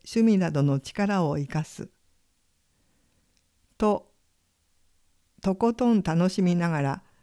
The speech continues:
ご近所の宝を発掘し、創意工夫を重ねよう。やりたいと思う人の気持ちを大切に、できる人ができる時にやる。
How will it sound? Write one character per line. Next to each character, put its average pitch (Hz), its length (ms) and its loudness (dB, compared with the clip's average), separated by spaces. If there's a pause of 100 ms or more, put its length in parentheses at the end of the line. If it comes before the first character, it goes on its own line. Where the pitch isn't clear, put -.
(140)
ご 175 120 0
近 220 280 2
所 165 140 2
の 151 140 0
宝 180 420 -2
を 170 60 0
発 156 300 -6
掘 170 260 -4
し、 147 320 -8 (480)
創 233 320 2
意 160 140 0
工 - 120 -4
夫 190 340 4
を 170 140 0
重 170 260 0
ね 165 180 2
よ 139 300 -2 (1600)
う。 202 40 -4
や 185 100 4
り 226 140 2
た 233 160 0
い 226 100 0
と 214 160 0
思 220 260 6
う - 20 2
人 185 200 -2
の 156 120 2
気 175 140 -2
持 180 160 2
ち 180 140 -2
を 165 140 0
大 165 220 -2
切 160 300 -4
に、 156 240 0 (600)
で 190 120 4
き 254 160 -2
る 214 140 4
人 190 220 0
が 151 180 2
で 160 160 -2
き 233 100 -2
る 196 140 2
時 185 300 -2
に 147 180 2
や 131 160 0
る。 151 180 -6